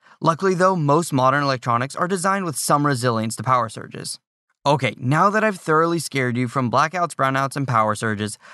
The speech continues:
let's talk about ways we can mitigate the effects or at least protect your electronics from them. First of all, buy a good surge protector. I could go into the nitty-gritty of what to look for, but buy a good brand,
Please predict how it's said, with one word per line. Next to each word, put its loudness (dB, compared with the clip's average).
let's 2
talk -2
about 4
ways 0
we 2
can 4
mitigate 0
the -4
effects -4
or 2
at -4
least -2
protect -2
your 0
electronics 0
from -2
them. -10
First 2
of 2
all, 6
buy 2
a 0
good 0
surge -2
protector. -8
I 2
could 0
go 6
into 2
the 4
nitty-gritty 2
of 0
what 0
to -2
look -2
for, -2
but 0
buy 2
a -2
good 0
brand, 0